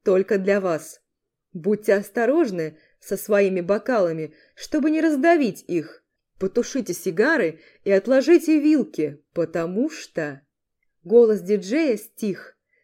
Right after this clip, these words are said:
а следующую фразу он произнёс так громко, что её, наверное, слышали в нескольких кварталах.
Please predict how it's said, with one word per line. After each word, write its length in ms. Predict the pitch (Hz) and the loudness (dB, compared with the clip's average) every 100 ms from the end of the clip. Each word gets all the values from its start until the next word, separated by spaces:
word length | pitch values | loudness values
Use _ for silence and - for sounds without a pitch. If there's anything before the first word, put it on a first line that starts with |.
| _ | _
а 100 | 180 | -16
следующую 520 | - 220 190 196 190 | -2 0 0 -2 -6
фразу 400 | 180 226 294 240 | -6 -4 -2 -2
он 240 | 208 185 185 | -2 -4 -4
произнёс 500 | 202 214 220 208 - | 0 0 0 -4 -4
так 300 | - 190 175 | -4 -4 -4
громко, 580 | 185 240 302 - 165 160 _ _ | -4 -2 -2 -6 -10 -12 _ _
что 280 | - - - | -20 -8 -4
её, 240 | 214 226 | -2 -2
наверное, 460 | 285 226 208 175 175 | -2 0 0 -2 -8
слышали 680 | - 220 285 - 185 160 165 _ | -8 -4 -2 -2 -2 -2 -4 _
в 120 | 196 | -4
нескольких 680 | 208 254 294 277 220 202 - | 0 2 0 -2 -2 -2 -6
кварталах. 800 | - 220 240 - 254 170 147 - | -4 -6 -6 -4 -4 -4 -8 -16